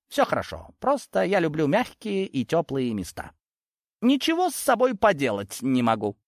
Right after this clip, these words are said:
Звучит странно, но ладно, допустим, поверила. Консерва немного подумала и со вздохом добавила: «Эх, как же дико я завидую волшебникам». «Это я помню», кивнул я, еще раз проверив часы.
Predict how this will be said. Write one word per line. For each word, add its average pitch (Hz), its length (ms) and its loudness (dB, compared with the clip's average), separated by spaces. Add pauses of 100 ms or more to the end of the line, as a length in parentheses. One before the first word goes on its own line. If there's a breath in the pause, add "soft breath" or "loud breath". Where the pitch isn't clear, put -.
(720)
Звучит 101 440 -2
странно, 117 600 0
но 131 280 0
ладно, 113 540 -2
допустим, 165 680 0
поверила. 110 600 2
Консерва 123 520 0
немного 110 480 0
подумала 170 480 2
и - 180 -2
со 120 160 0
вздохом 139 500 -2
добавила: 87 640 0 (640)
«Эх, 262 580 -2
как 269 240 -2
же 127 140 -2
дико 135 420 -4
я 98 220 -4
завидую 95 520 -2
волшебникам». 90 960 -6 (960)
«Это 127 420 0
я 101 240 2
помню», 85 640 -2
кивнул 87 440 -4
я, 107 220 0
еще 98 420 -2
раз 117 200 2
проверив 90 560 -2
часы. - 480 -10